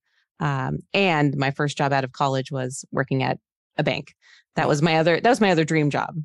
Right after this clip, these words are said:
Speaker 1: When I was little, I thought it would be very cool to be a bank teller. Um, so I did that for a year or two. <laughs>
Speaker 2: Hmm. So, I mean, obviously, like, the, the listeners listening are saying, like, "Wow, like,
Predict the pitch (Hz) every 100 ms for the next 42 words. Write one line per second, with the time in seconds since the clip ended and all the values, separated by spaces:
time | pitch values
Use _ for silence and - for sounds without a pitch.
0 | - - 160 143 143 143 127 123 135 143
1 | 131 - 147 139 139 127 135 143 - 135
2 | 131 135 127 131 131 - 135 156 233 -
3 | - - - - 156 147 139 131 - -
4 | - 151 147 147 143 - 139 135 151 135
5 | - - 143 - 160 - - _ - 143
6 | - - - - - - - 175 151 170
7 | 165 202 185 160 147 135 131 131 127 123
8 | 123 147 143 127 117 123 - 117 113 110
9 | 120 - 113 104 110 107 107 104